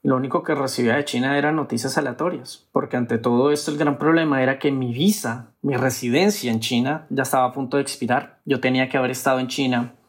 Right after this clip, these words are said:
para marzo, para el primero de marzo, si yo quisiera tener tiempo para renovar mi, mi, mi residencia, pero pues era evidente que no iba a suceder. Y lo que menos quería era caer en la ilegalidad, porque si caía en la ilegalidad,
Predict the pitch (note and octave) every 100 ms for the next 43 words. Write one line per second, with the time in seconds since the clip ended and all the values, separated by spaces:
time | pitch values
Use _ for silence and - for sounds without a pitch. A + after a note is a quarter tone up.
0 | _ _ _ - A2+ A#2+ D#3+ - A2 -
1 | _ - A#2+ A#2 B2 B2 C3+ C#3+ C3 -
2 | B2 B2 A#2 A2+ - D#3 - D#3+ D3 C#3+
3 | C3+ A#2+ A2+ C#3 C3 C3+ C#3 C3 A#2+ B2
4 | A2 A2+ A2+ C3+ C#3 C#3+ C3+ A2+ C#3 A#2+
5 | A#2 - G#2+ F3+ G3 - - - A2+ A2+
6 | A2+ G#2 A#2 A#2+ A2+ A#2 A#2+ A#2 - -
7 | - A#2+ A2 A2 A#2 - G2 A3+ - -
8 | _ _ _ _ _ _ _ _ - C3
9 | A2+ G#2+ G#2+ - - A2+ A2+ A#2+ B2 A#2
10 | G#2+ B2 A#2 G#2+ G#2 G2+ A#2 D3 - _
11 | _ _ _ - - - A#2 A#2+ A#2 B2+
12 | D3+ D3+ B2+ A#2 G#2 A#2 D3